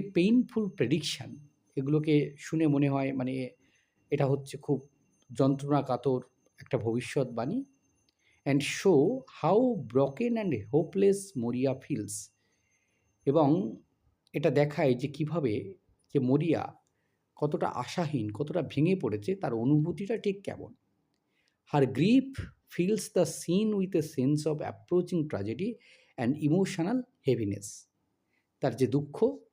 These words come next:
সেই দুঃখ সেটা কিন্তু পূর্ণ একটা ট্র্যাজেডিতে, এবং সে ট্র্যাজেডির দিকে এগিয়ে যাচ্ছে, আর সে ইমোশনালি ভীষণভাবে ভারাক্রান্ত। তো এই ছিল কোশ্চেন নম্বর থ্রি এবং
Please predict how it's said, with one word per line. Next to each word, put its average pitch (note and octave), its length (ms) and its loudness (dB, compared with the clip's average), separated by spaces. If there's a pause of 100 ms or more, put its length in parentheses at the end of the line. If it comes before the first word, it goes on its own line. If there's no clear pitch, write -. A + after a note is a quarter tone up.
(140)
সেই A2 240 -2
দুঃখ C#3 360 -6 (460)
সেটা C#3+ 240 -2
কিন্তু D3 240 0 (140)
পূর্ণ E3 240 2 (800)
একটা C#3+ 160 0
ট্র্যাজেডিতে, D3+ 720 -2 (260)
এবং C3+ 120 2
সে C3+ 200 2 (440)
ট্র্যাজেডির C#3 380 0
দিকে D3+ 220 -2
এগিয়ে E3 260 0
যাচ্ছে, F3 360 -6 (560)
আর A#2 120 -4
সে B2+ 220 -2 (280)
ইমোশনালি E3+ 760 0
ভীষণভাবে E3+ 720 -6
ভারাক্রান্ত। A2 720 -8 (1200)
তো - 80 -8
এই G#3 120 6
ছিল B3 180 0
কোশ্চেন E3+ 340 -2
নম্বর E3 240 2
থ্রি D3+ 240 -6 (640)
এবং C#3 180 -2